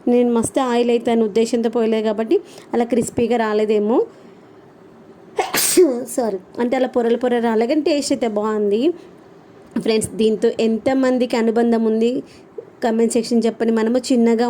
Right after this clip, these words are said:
ఉన్నప్పుడు ఇప్పుడు మన పిల్లల్లాగా ఆడుకోవడానికి బొమ్మలు, చూడడానికి టీవీలు, ల్యాప్టాప్లు, ట్యాబ్లు ఇవన్నీ ఏమీ లేవు కదా, మనకి ఇలాంటి వాటితోనే బాగా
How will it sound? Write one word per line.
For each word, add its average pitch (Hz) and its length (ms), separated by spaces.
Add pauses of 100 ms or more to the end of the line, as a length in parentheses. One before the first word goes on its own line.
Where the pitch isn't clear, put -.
ఉన్నప్పుడు 226 420 (580)
ఇప్పుడు 262 280
మన 240 100 (120)
పిల్లల్లాగా 240 600 (480)
ఆడుకోవడానికి 226 760 (100)
బొమ్మలు, 226 500 (160)
చూడడానికి 226 500 (120)
టీవీలు, 226 520 (160)
ల్యాప్టాప్లు, 226 720 (460)
ట్యాబ్లు 233 380
ఇవన్నీ 233 280 (120)
ఏమీ 247 280
లేవు 240 300
కదా, 233 180 (400)
మనకి 233 260
ఇలాంటి 233 380
వాటితోనే 226 460
బాగా 220 280